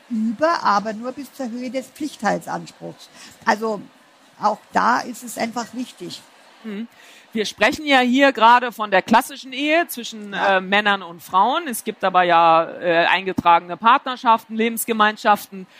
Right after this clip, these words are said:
Speaker 2: ähm, vielleicht auch eben nicht eingetragene Partnerschaften. Da wäre meine Frage, erstens,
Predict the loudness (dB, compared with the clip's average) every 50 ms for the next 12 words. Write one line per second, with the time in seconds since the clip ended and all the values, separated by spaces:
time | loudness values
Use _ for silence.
0 | -20 _ _ 0 0 0 0 -4 -6 -4 2 4 4 4 4 2 -4 -6 -4 -4
1 | -6 -6 -4 0 2 4 4 4 2 2 0 0 0 0 -4 -6 -6 -8 -4 2
2 | 2 2 2 2 -2 -10 -8 2 4 4 4 4 2 -8 -10 -4 -4 -4 -4 -4
3 | 0 0 2 4 4 2 4 2 2 0 -2 -6 2 4 6 6 6 4 0 -4
4 | -4 -2 2 4 4 4 2 -2 -12 -14 -14 -14 -14 -14